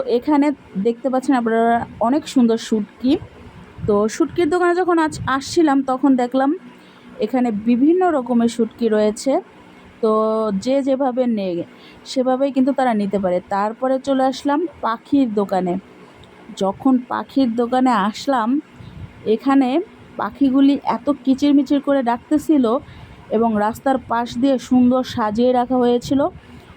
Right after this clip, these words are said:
হঠাৎ করে চোখে পড়ল আমার লাল,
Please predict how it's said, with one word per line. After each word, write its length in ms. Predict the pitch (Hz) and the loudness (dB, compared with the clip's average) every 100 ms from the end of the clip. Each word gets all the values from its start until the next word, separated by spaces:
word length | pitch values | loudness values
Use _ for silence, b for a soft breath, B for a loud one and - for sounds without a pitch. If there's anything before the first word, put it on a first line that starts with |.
| - | -16
হঠাৎ 360 | - 349 403 403 - | -4 -2 -2 -4 -4
করে 180 | 285 262 | -2 -2
চোখে 320 | 254 262 262 254 | 0 -2 0 -2
পড়ল 280 | 254 254 262 233 | -2 -2 -2 -2
আমার 260 | 202 208 247 359 B B B B 208 | 0 0 0 -2 B B B B 0
লাল, 300 | 208 220 233 | 2 2 0